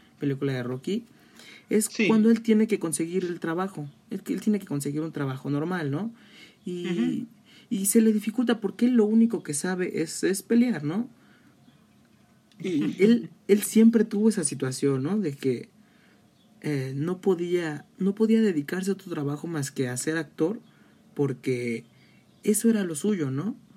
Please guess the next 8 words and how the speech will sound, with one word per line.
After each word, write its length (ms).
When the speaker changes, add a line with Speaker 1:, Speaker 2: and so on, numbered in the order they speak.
Speaker 1:
No, 260
no 220
podía 340
meterse 400
a 20
un 60
trabajo 360
convencional, 680